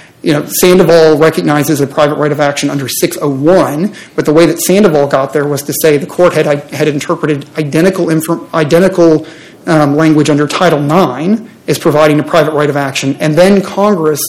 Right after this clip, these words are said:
abrogated sovereign immunity for purposes of Title six, and the court said, based on those two things, there we're going to suggest that there's a private right of action for purposes of six oh one. That's the kind of specificity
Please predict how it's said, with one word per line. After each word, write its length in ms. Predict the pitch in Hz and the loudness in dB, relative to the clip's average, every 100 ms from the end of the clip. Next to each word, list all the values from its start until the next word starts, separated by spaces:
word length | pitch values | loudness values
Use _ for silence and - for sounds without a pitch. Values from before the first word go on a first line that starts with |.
| - - - | -12 -16 -4
abrogated 540 | 165 180 165 165 160 | 0 2 2 0 0
sovereign 380 | - 170 165 156 | 2 2 2 0
immunity 540 | 143 185 185 135 151 196 - _ _ _ _ - | 2 2 2 0 -6 -8 -14 _ _ _ _ -4
for 100 | 170 | 0
purposes 500 | 170 175 170 156 156 | 0 0 0 0 0
of 120 | 151 - | -2 -2
Title 300 | 180 156 139 | 0 0 -2
six, 400 | - 214 147 - | 2 2 2 -2
and 100 | 147 | -6
the 40 | |
court 260 | - 175 165 | 0 0 0
said, 320 | - 147 143 | 0 -2 0
based 240 | 180 185 175 | 2 2 2
on 140 | 151 | 2
those 240 | 160 165 | 2 2
two 200 | - 180 | 0 -4
things, 600 | 143 - 226 156 147 165 - - - - - | -4 0 2 2 0 -4 -8 -18 -20 -20 -12
there 580 | 147 160 196 196 165 - | 0 4 6 4 2 -2
we're 180 | 185 | 0
going 240 | 156 160 151 | 2 2 2
to 360 | 147 139 - - | 2 0 -4 -6
suggest 420 | - 143 190 - | -4 0 -2 -2
that 80 | 135 | -6
there's 160 | 131 | -6
a 20 | |
private 320 | 135 - 139 139 | -4 -2 -2 -4
right 220 | 139 135 | -6 -6
of 80 | 139 | -6
action 260 | 135 - | -6 -8
for 100 | 135 | -10
purposes 460 | 143 156 143 147 143 | -8 -6 -6 -6 -8
of 80 | 139 | -6
six 180 | 151 - | -6 -4
oh 80 | 135 | -2
one. 320 | 151 131 - - - - | 0 -2 -4 -14 -12 0
That's 240 | 180 202 | 0 2
the 60 | 220 | -2
kind 220 | - 196 | 0 0
of 80 | - | 0
specificity 1000 | - 151 143 - 151 - 233 247 254 | -2 -2 -4 -6 -4 -2 2 2 0